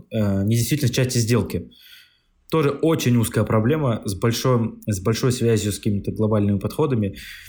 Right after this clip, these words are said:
И, ну, ты не сможешь, ты не можешь с этим спорить, потому что вопрос узкий и, э, очень компактный. Тут не с чем спорить.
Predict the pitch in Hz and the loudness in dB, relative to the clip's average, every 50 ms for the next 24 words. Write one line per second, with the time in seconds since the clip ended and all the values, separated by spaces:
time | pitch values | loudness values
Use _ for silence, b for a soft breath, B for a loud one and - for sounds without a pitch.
0 | B B B - 156 156 156 151 151 139 156 185 180 185 185 175 175 170 170 - | B B B 0 2 2 2 2 2 2 2 2 2 2 0 2 2 2 0 -2
1 | - - _ _ - - - - - - - 139 143 151 156 - - 175 180 175 | -6 -12 _ _ -18 -12 -12 -12 -12 -8 -4 -2 0 0 0 0 2 2 2 2
2 | 160 135 123 - - - - 143 143 147 156 165 151 - 151 139 - 127 - - | 2 2 0 -4 -4 -2 0 2 2 4 2 2 2 0 -2 -2 -2 -2 -2 0
3 | - 139 117 104 92 - - - 127 120 - - 123 117 117 - 143 131 120 120 | 0 2 2 2 0 -2 -4 -2 -2 -2 0 0 0 0 0 2 0 0 0 0
4 | 135 160 156 151 - - 117 101 B B B B B B B B B - _ 127 | 0 -2 -2 -2 -2 0 0 0 B B B B B B B B B -8 _ 0
5 | 123 123 123 123 123 120 120 - 117 113 107 107 110 107 107 107 107 104 101 - | 2 4 6 4 4 2 0 -2 -2 -2 0 0 0 0 2 2 0 0 -2 -4
6 | - - _ _ _ _ _ _ - - - - - - - - _ _ _ _ | -10 -16 _ _ _ _ _ _ -20 -20 -20 -18 -18 -20 -20 -20 _ _ _ _
7 | _ _ _ _ - 131 131 127 135 123 - 135 123 - 131 113 - - - 95 | _ _ _ _ -2 -2 0 2 2 2 2 2 2 2 0 0 -2 -2 -4 -4
8 | 90 - - - 123 123 127 135 143 139 143 - 120 107 - - 139 127 110 98 | -4 -6 -4 -4 -2 0 2 2 2 2 0 0 -2 -2 0 0 2 2 2 2
9 | 95 - | 0 -4